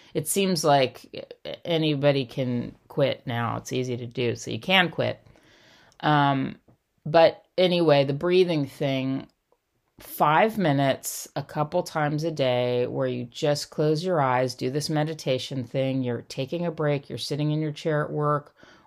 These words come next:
or you're at home. You just stop and you put your hands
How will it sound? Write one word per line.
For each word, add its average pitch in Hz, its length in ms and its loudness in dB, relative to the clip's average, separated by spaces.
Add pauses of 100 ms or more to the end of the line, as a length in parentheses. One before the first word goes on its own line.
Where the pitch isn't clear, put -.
or 123 120 -2
you're 151 220 2
at - 100 -4
home. 147 580 0 (380)
You 139 200 -4
just 135 400 -4
stop 156 600 0
and 143 280 0
you 135 100 -2
put 151 240 -6
your 165 100 -2
hands 170 580 -6